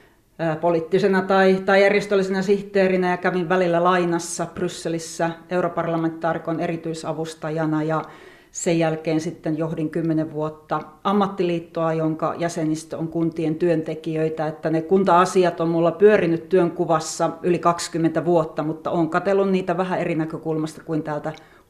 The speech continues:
kunnan työ-, ö, työnantajapuolelta,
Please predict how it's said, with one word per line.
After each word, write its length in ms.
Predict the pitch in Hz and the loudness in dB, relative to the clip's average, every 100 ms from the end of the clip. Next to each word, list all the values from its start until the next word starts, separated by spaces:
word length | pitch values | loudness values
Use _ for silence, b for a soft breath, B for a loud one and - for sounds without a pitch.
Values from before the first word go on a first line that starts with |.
| _ | _
kunnan 520 | 208 202 185 165 156 - - _ _ _ | 8 10 10 6 2 -2 -14 _ _ _
työ-, 500 | 208 202 180 170 180 | 8 10 10 4 2
ö, 60 | 175 | 2
työnantajapuolelta, 1300 | 208 185 165 185 170 151 147 156 131 127 156 156 | 4 4 4 0 0 -2 -2 -2 -2 -2 -4 -6